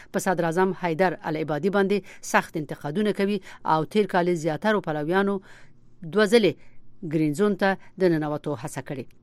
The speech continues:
په ګرین زون کې اکثره خارجي سفارتونه او د عراق د پوځیانو کورونه دي. د صدر اعظم د دفتر د بیان له قراره العبادي په مظاهره چیانو باندې اوس غږ کړی دی چې آرام اوسي، چې د ملک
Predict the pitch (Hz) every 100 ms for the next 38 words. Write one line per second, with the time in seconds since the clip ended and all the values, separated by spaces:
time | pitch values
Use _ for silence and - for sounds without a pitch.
0 | - 165 151 151 143 196 202 - 165 -
1 | 202 165 156 151 175 165 160 151 147 185
2 | 220 226 - - 165 151 147 151 185 190
3 | 160 - 151 143 147 143 - 147 139 123
4 | 117 - _ - - - - 185 202 202
5 | 202 220 208 202 185 214 190 185 185 240
6 | 214 175 160 151 147 - 170 165 156 156
7 | 190 185 160 156 147 151 151 202 185 156
8 | 147 151 - - - 180 160 160 196 -
9 | 202 202 196 196 - 143 160 185 226 226
10 | 262 233 - - - 220 185 208